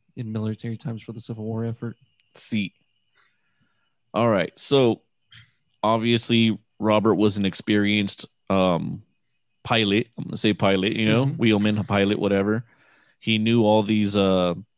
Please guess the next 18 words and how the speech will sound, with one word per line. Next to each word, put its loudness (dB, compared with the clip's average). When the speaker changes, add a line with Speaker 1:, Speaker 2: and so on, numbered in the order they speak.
Speaker 2:
basically 0
these -2
military 0
secrets, -2
disarmed -4
all 2
these 2
bombs -2
for -8
him, -6
right? -2
So -2
again, -2
not 2
officially 2
listed 0
into -2
the, -6